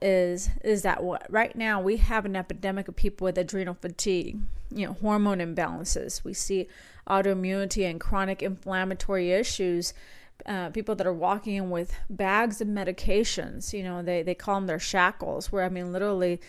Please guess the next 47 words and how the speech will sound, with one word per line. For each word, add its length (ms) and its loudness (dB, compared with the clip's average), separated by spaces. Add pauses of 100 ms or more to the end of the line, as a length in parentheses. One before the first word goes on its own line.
(220)
they 140 -2
have 320 -4
so 240 -2
much 260 -2
in 80 -4
their 140 -8
purse. 380 -2
So 100 -2
we 100 -2
had 140 -2
a, 180 2 (100)
a, 280 -2
a 20 0
young 240 2
girl 320 2
yesterday 440 0
with, 180 -4
like, 260 -6 (260)
she's 180 0
only 240 2
in 40 0
her 140 -2
twenties, 500 0
already 320 2
on 140 -2
five 260 0
medications. 840 -6
And, 180 -4 (440)
and 200 0
that's 300 0
the 80 -2
sad 260 0
reality, 500 2
that 320 2
nobody's 520 -2
teaching 360 -6
people 300 0
what 200 2
to 120 -4
do 460 2
to 120 -2
start 420 2
changing. 640 -2
And 220 -4
so 400 2 (240)
it 100 0
starts 440 4